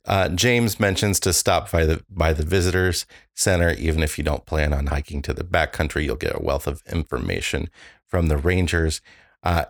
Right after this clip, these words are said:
Tracy says that they love to get out and travel and spend time in their R V, and that's great, but there's so many parks close to you that are worth exploring.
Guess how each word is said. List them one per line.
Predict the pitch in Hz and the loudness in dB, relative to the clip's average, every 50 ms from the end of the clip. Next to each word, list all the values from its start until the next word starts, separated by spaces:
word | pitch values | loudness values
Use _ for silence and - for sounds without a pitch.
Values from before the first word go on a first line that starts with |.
| _ _ - | _ _ -8
Tracy | - - 131 131 131 127 - - 123 110 104 | -4 -2 0 0 0 0 0 0 2 2 2
says | - - - 101 90 87 87 87 82 - - - - - - _ _ _ | 2 2 4 4 4 4 4 4 2 0 -2 -6 -14 -20 -20 _ _ _
that | - 90 85 82 | 0 0 0 2
they | - 104 101 104 104 104 101 - - | 2 2 4 4 4 4 2 0 -2
love | - 95 92 92 95 104 101 92 - - - _ _ | -2 0 2 2 4 2 2 0 -4 -8 -14 _ _
to | - - 87 | -4 -4 0
get | 80 92 92 - | 2 2 0 2
out | - 87 87 78 - | 2 0 0 0 0
and | 87 - | -2 -2
travel | - - 87 85 80 76 80 | 0 0 0 2 0 0 0
and | 85 - | 0 -2
spend | - - 95 90 87 | -2 -2 -2 -2 -2
time | - - - 87 85 82 85 | -2 -2 0 0 2 2 2
in | 82 82 82 | 2 2 2
their | 82 80 - - | 2 2 2 0
R | 76 78 80 78 | 0 0 0 0
V, | 78 87 95 90 87 | 0 0 2 2 2
and | 80 82 | 2 2
that's | 80 - - - | 0 0 -2 -4
great, | - - 123 110 101 - - - - - - _ _ | -4 -2 -2 -2 -2 -4 -8 -16 -20 -20 -20 _ _
but | - - | -6 -2
there's | 101 90 - - | -2 0 0 0
so | - - 110 | 0 2 2
many | 107 110 110 110 | 2 2 2 0
parks | 104 - 85 82 82 - - | 0 0 0 -2 0 -2 -6
close | - - - 85 87 85 - - | -10 -4 -2 0 0 0 0 -2
to | - 78 | -2 -2
you | 80 82 | -2 0
that | 82 76 71 - | 0 0 0 0
are | 62 62 | 0 0
worth | 67 73 76 73 - | 0 0 -2 -2 -4
exploring. | - - - - - - - 87 87 85 82 80 82 82 | -8 -6 -6 -6 -6 -4 -2 0 2 2 2 2 2 0